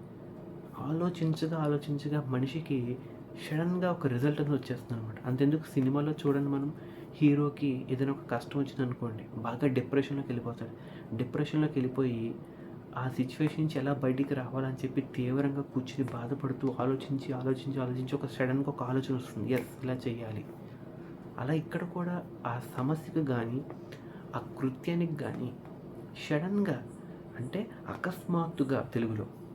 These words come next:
అకస్మాత్తుగా ఉన్నట్టుండి ఆ సమస్యకు కానీ, ఆ కృత్యానికి కానీ ఆలోచన అనేది మనిషికి స్ట్రైక్ అయితే,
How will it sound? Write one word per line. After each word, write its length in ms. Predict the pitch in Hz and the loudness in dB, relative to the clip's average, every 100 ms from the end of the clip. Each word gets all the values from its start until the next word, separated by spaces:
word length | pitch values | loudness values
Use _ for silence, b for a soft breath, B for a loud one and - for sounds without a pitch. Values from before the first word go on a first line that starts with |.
| - | -8
అకస్మాత్తుగా 880 | 113 - 180 - 170 165 165 170 180 - | -6 -6 -8 -2 -2 0 -2 -2 -2 2
ఉన్నట్టుండి 840 | 127 143 160 165 - - 165 208 - | 2 4 2 -2 -8 -2 2 2 2
ఆ 40 | 135 - | -6 -4
సమస్యకు 560 | 131 156 175 - - 156 | 0 2 0 -4 -4 -2
కానీ, 320 | 143 127 151 | 2 4 4
ఆ 60 | 147 | 2
కృత్యానికి 640 | 135 - 127 - 165 160 139 | 2 2 2 0 0 2 2
కానీ 320 | 131 135 160 - | 4 4 2 -2
ఆలోచన 540 | 123 143 180 185 - | -2 0 2 0 0
అనేది 300 | 160 156 170 196 | 2 4 2 2
మనిషికి 360 | 139 139 143 - | 2 0 0 -2
స్ట్రైక్ 520 | 175 - 143 147 151 | -4 -2 2 2 4
అయితే, 600 | 151 131 - 143 131 107 | 4 4 2 4 4 2